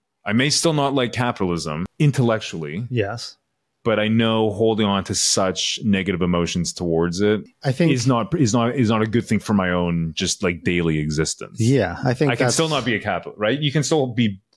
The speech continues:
Speaker 1: do both.
Speaker 2: Sure, sure. Yeah, you
Speaker 1: Right,
Speaker 2: can still
Speaker 1: okay.
Speaker 2: not like capitalism, but at least you're regaining some agency and power
Speaker 1: Yes.
Speaker 2: over your life
Speaker 1: Right,
Speaker 2: and your
Speaker 1: okay.
Speaker 2: emotions.
Speaker 1: So you're, you're not convincing someone, "Oh, you gotta be a capitalist."
Speaker 2: No,
Speaker 1: It's more
Speaker 2: no,
Speaker 1: like,
Speaker 2: no.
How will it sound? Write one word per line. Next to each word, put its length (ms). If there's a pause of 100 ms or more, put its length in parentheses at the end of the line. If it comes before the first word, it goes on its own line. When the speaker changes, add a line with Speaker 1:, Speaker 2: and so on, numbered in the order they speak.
(100)
Speaker 1:
do 140
both. 480
Speaker 2:
Sure, 400
sure. 240
Yeah, 60
you 80
Speaker 1:
Right, 60
Speaker 2:
can 120
still 220
Speaker 1:
okay. 60
Speaker 2:
not 500
like 400
capitalism, 880
but 340
at 100
least 320
you're 140
regaining 580
some 240
agency 520
and 120
power 320
Speaker 1:
Yes. 160
Speaker 2:
over 200
your 120
life 360 (580)
Speaker 1:
Right, 200
Speaker 2:
and 80
your 120
Speaker 1:
okay. 80
Speaker 2:
emotions. 560 (280)
Speaker 1:
So 160
you're, 260
you're 200
not 220
convincing 580
someone, 800
"Oh, 160
you 180
gotta 280
be 120
a 80
capitalist." 480
Speaker 2:
No, 260
Speaker 1:
It's 160
more 180
Speaker 2:
no, 80
Speaker 1:
like, 180
Speaker 2:
no. 160